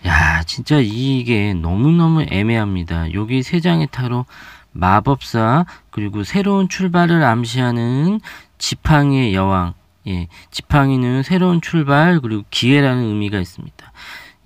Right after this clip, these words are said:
여왕이에요, 여왕. 힘을 그만큼 가지고 있고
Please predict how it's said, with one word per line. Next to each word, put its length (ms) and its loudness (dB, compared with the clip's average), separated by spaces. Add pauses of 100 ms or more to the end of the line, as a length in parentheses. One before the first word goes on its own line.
(760)
여왕이에요, 540 4
여왕. 380 0 (300)
힘을 600 0
그만큼 420 -4
가지고 440 0
있고 420 -4